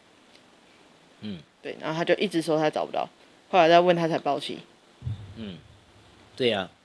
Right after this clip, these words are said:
Speaker 1: 他不晓得自己为，为什么爆气，但那时候就爆气，所以那时候一开始就不好了嘛。
Speaker 2: 对，然后那时候还问，还跟我说，“啊，你不是要拿 T 恤？”所以我到底是要去拿 T 恤，还是我要陪他一起去吃饭？
Speaker 1: 对，就是因为他气在头上，所以他不晓得怎么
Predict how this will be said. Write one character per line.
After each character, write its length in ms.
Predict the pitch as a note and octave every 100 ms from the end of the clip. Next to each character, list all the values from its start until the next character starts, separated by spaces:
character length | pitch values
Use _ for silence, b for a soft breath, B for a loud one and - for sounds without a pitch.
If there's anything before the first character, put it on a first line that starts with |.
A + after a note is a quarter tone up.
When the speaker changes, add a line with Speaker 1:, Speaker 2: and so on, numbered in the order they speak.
| _ _ _ _ _ _ _ _
Speaker 1:
他 80 | D3
不 140 | -
晓 140 | D#3
得 40 | G#2
自 120 | -
己 60 | A#2+
为， 180 | C3+ C#3
为 120 | E3
什 80 | C3
么 80 | A2+
爆 180 | A2 B2+
气， 120 | -
但 160 | A#2+ B2
那 100 | B2+
时 100 | G#2+
候 40 | A2+
就 80 |
爆 200 | A#2+ A2
气， 200 | G#2+ -
所 200 | G2+ -
以 60 | A#2+
那 140 | C3
时 100 | A#2+
候 180 | A#2+ A2 -
一 60 | -
开 160 | A#2+
始 60 | G2+
就 120 | E2+
不 140 | -
好 160 | G#2 -
了 80 | A#2+
嘛。 60 | -
Speaker 2:
对， 180 | F3 -
然 100 | E3
后 120 | F#3+
那 120 | G3
时 60 | G3
候 280 | F3+ F#3 F#3+
还 220 | F#3 D#3+
问， 100 | E3+
还 180 | F3 E3
跟 100 | E3+
我 80 | E3+
说 140 | D#3 -
，“啊， 60 | F3
你 100 | E3
不 120 | -
是 120 | -
要 120 | D3+
拿 120 | C#3+ G2+
T 200 | - -
恤？” 120 | - - b _
所 120 | G3+
以 40 |
我 80 | F3
到 160 | E3+ E3
底 80 | B2
是 100 | D3
要 80 |
去 140 | D#3+ E3
拿 160 | C#3+
T 180 | C#3 -
恤， 200 | D#3+ D3+
还 100 | D#3
是 140 | D3+ D#3+
我 120 | C3+
要 160 | C#3 E3 B B
陪 160 | - D#3+
他 160 | D#3+ D#3+
一 60 |
起 60 | C#3+
去 100 | D3
吃 180 | - D3
饭？ 180 | D#3 E3+ -
Speaker 1:
对， 220 | G2+ D2+ - _ _ _ _ _ _
就 100 | -
是 100 | B2
因 120 | A#2+
为 100 | B2
他 300 | G#2 G#2+ G#2 F2+
气 180 | -
在 160 | B2+ A#2
头 200 | - G2
上， 180 | A2 A2
所 160 | -
以 60 | G#2+
他 120 | G#2 G2+
不 120 | -
晓 140 | -
得 60 | D#2
怎 120 |
么 80 | -